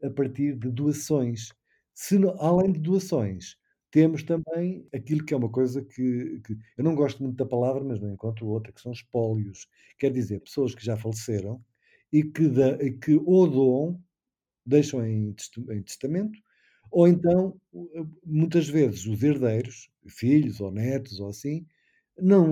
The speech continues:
não têm grande interesse naquilo e, eh, e, e doam, não é? Eh, nós até já fomos apanhar, eh,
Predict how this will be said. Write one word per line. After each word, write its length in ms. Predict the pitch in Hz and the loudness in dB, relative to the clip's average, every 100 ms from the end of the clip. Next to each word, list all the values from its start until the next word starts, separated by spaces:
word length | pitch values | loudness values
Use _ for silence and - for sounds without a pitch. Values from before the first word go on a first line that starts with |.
| 151 | 4
não 260 | 156 175 | 4 4
têm 220 | 156 156 131 | 4 4 4
grande 240 | 127 117 | 2 0
interesse 360 | 113 107 104 - | -2 -4 -6 -6
naquilo 520 | 123 127 131 139 143 _ _ - | -4 -2 -2 -2 -6 _ _ 0
e, 460 | 131 143 143 151 | 4 6 6 2
eh, 460 | 147 131 127 131 135 | 0 0 2 2 0
e, 760 | 131 123 123 123 120 127 131 123 | -2 0 0 0 -2 -4 -6 -6
e 100 | 127 | -4
doam, 360 | 110 98 85 82 | -4 -4 -6 -10
não 140 | 101 | -10
é? 160 | 113 113 - _ _ _ _ | -10 -10 -16 _ _ _ _
Eh, 140 | 123 - | -10 -6
nós 200 | 120 120 | -4 -2
até 140 | 110 117 | -2 -2
já 140 | 139 | -4
fomos 240 | 143 147 | -4 -6
apanhar, 380 | 110 110 107 120 | -6 -4 -4 -4
eh, 80 | 160 | -6